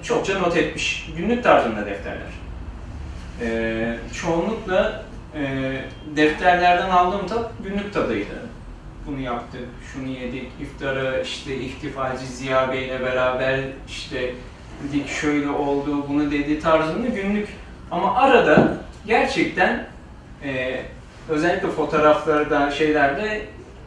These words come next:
ufak küçük güzel detaylar çıkıyor. Yani, e, temsil gücü, güzel resimler seçebildim mi tezin içinden ya da dosyaların içinden bilemeyeceğim ama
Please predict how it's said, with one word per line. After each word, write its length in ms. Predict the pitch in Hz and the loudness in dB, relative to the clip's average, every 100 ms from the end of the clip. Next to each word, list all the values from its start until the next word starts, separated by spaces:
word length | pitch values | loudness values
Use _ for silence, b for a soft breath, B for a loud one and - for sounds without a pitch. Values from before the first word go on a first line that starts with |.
| - - - | -18 -16 -14
ufak 440 | - 214 - - | -2 0 0 -6
küçük 280 | - - 202 - - | -10 -10 -10 -12 -10
güzel 320 | 165 196 202 | -2 0 2
detaylar 600 | 175 175 160 165 156 - - - - | 0 4 6 6 4 2 -8 -14 -16
çıkıyor. 440 | - - 107 - - - | -14 -10 -6 -6 -6 -6
Yani, 320 | 127 127 123 127 B B B - - | -6 -6 -6 -8 B B B -14 -6
e, 480 | 240 240 247 247 | -2 0 0 -4
temsil 400 | 190 185 185 247 226 226 220 220 175 | -2 -2 0 2 4 4 2 -4 -6
gücü, 520 | 180 175 214 208 214 - - - - - - - | -4 0 2 4 2 -4 -12 -16 -16 -16 -12 -8
güzel 440 | 170 170 202 208 202 202 175 | -4 4 6 4 2 -4 0
resimler 640 | 170 202 196 196 208 202 - - - | 2 2 2 2 2 -2 -4 -10 -12
seçebildim 640 | - - - 185 185 - 240 | -6 0 2 4 2 4 4
mi 180 | 202 165 | 4 2
tezin 360 | 160 151 156 | 0 2 0
içinden 480 | 151 160 151 151 147 | 0 0 2 2 2
ya 160 | 147 147 | 2 2
da 160 | 147 | 2
dosyaların 560 | 147 143 156 151 147 151 | 0 0 2 2 2 0
içinden 420 | 143 156 151 147 | -2 0 0 2
bilemeyeceğim 600 | 151 196 160 123 120 226 | 0 0 0 -2 0 0
ama 320 | 175 185 202 | 0 0 -2